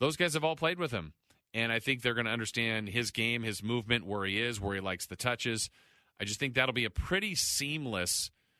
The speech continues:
transition when Klay Thompson comes back. So for them to get off to a great start and one of their key pieces being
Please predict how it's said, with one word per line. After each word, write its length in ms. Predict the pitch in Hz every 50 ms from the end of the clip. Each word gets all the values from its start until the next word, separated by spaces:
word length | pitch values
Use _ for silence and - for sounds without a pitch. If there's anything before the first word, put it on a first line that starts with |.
| _ _ -
transition 800 | - - 123 113 110 104 95 110 107 98 - - 85 82 82 78 _ _ _ _ _ _ _ _ _ _
when 680 | - 104 104 107 131 143 143 123 107 98 95 90 82 - _ _ _ _ _ _ _ _ -
Klay 160 | - 107 101 101
Thompson 420 | - 101 87 85 - - 87 85
comes 220 | - 87 80 78
back. 320 | - - 90 78 69 - -
So 140 | - 110 92
for 120 | - 104
them 160 | 107 139 170
to 60 | 165
get 180 | 151 - 127 120
off 140 | 117 110 -
to 160 | - - 101
a 60 | 92 87
great 460 | 85 92 92 92 104 120 151 143 -
start 500 | - - - 131 113 98 85 82 85 - _ _ _ _ _ _ _ _ _ _ -
and 260 | 104 110 110 110 110
one 160 | 113 127 127
of 120 | 123 113 104
their 160 | 110 104 101
key 260 | - - - 123 120
pieces 500 | 113 - 123 123 120 110 - - 92 92
being 320 | 92 92 104 101 98 98